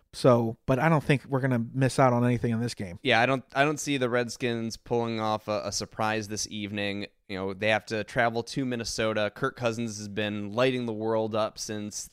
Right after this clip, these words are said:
Speaker 2: Thielen called him out in week four.
Speaker 1: Yeah, they look like they figured it out. Lo-, looks like Thielen remembered how to play football.
Speaker 2: Well, and you mean Cousins, uh, uh,
Speaker 1: Oh,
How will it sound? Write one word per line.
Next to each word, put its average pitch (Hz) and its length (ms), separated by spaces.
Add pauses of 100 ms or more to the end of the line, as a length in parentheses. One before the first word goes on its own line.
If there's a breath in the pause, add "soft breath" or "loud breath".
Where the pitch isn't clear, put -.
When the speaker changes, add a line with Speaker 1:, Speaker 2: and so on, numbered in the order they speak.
Speaker 2:
Thielen 117 320
called 107 240
him 107 80
out 104 240
in 104 80
week 104 200
four. 113 440
Speaker 1:
Yeah, 180 140
they 139 80
look 156 120
like 143 100
they 127 100
figured 135 280
it 139 60
out. 131 180
Lo-, 123 180
looks 165 220
like 147 160
Thielen 160 240
remembered 139 340
how 143 80
to 123 80
play 123 140
football. 117 480 (280)
Speaker 2:
Well, 104 180
and 113 120 (200)
you 120 120
mean 107 140
Cousins, 113 400 (180)
uh, 117 60
uh, 110 360 (100)
Speaker 1:
Oh, 123 60